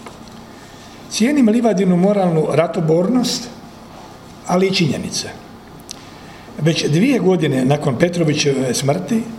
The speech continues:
tisuću devetsto devedeset pete, pripremljen je zbornik Misao iz bilja.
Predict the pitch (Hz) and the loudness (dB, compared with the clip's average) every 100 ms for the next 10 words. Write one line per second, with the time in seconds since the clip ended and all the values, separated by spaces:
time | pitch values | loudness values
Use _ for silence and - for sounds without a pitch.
0 | - - - 185 190 170 175 175 170 151 | -16 -8 -2 0 2 2 2 2 0 0
1 | 143 131 123 - 156 180 220 - - - | 2 0 -2 0 -2 0 -4 -6 -12 -18
2 | - - - 156 156 175 220 220 180 147 | -20 -20 -10 -2 0 2 4 4 2 2
3 | 160 202 214 190 151 185 - 170 156 147 | 2 4 4 0 2 2 2 2 2 0
4 | 143 101 | 0 -2